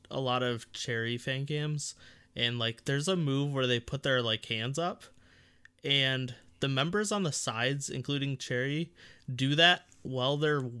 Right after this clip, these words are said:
turning to walk to a different location. So they turn their back to the camera and just start walking to another spot with their hands up. And it just looks so weird.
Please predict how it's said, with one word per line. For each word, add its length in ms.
turning 840
to 160
walk 560
to 180
a 40
different 400
location. 680
So 180
they 140
turn 440
their 140
back 440
to 120
the 140
camera 640
and 140
just 140
start 320
walking 580
to 260
another 400
spot 580
with 140
their 120
hands 340
up. 280
And 160
it 40
just 220
looks 300
so 520
weird. 520